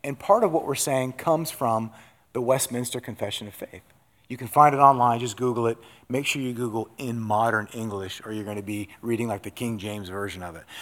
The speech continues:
But it tells us, here's what we think the Bible says. And so, uh, the, the deacons and elders, when they go through the training, they look at that document and they're like, "Oh, man." But then when you read it, you realize, "Wow, this is really fascinating. It helps me understand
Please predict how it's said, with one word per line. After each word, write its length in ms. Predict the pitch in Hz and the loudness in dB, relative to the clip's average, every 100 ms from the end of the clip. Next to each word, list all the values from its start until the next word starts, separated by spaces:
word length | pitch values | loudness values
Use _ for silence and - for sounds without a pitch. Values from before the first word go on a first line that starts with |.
| - | 0
But 100 | 190 | 0
it 100 | - - | 2 0
tells 360 | 208 254 196 | 0 0 2
us, 220 | 175 190 - - - | 2 2 -2 -8 -12
here's 220 | - 269 | 0 2
what 60 | 233 | 2
we 80 | 233 | 0
think 220 | 220 208 | 0 0
the 80 | 175 | 2
Bible 280 | 160 170 175 | 4 4 2
says. 360 | - 139 123 | 0 0 0
And 80 | 123 | 2
so, 260 | 185 165 - - - | 10 10 10 -2 6
uh, 180 | 147 139 | 8 8
the, 140 | 139 - | 4 -4
the 80 | 147 | -4
deacons 360 | 147 214 196 160 | 0 2 2 6
and 80 | |
elders, 240 | 165 196 165 | 8 8 6
when 80 | 156 | 4
they 80 | |
go 100 | 156 | 6
through 140 | 175 143 | 4 2
the 80 | 131 | -4
training, 340 | 151 180 202 | -2 2 4
they 80 | 139 | 4
look 220 | 135 - | 2 0
at 80 | 131 | 0
that 180 | 135 123 | 0 4
document 420 | 143 165 170 143 | 2 2 -2 -2
and 80 | 120 | -4
they're 80 | |
like, 80 | 117 | -4
"Oh, 280 | - 151 117 | 2 2 2
man." 220 | 151 147 | 0 -2
But 120 | 127 | -4
then 140 | 123 147 | -4 -4
when 120 | 139 | -2
you 120 | 131 | -4
read 200 | 147 254 | -2 2
it, 280 | 202 196 - - _ _ _ _ _ _ | 2 2 -4 -20 _ _ _ _ _ _
you 100 | 135 | -6
realize, 260 | 160 147 143 | -4 -4 -4
"Wow, 160 | 196 | -8
this 160 | 196 233 | -6 -6
is 120 | 190 | -6
really 160 | 151 156 | -6 -6
fascinating. 640 | 151 220 233 147 113 98 | -4 -6 -6 -6 -6 -6
It 40 | 127 | -6
helps 200 | 196 - | -8 -8
me 100 | 135 | -8
understand 640 | 156 143 - 214 175 170 | -8 -10 -8 -6 -6 -8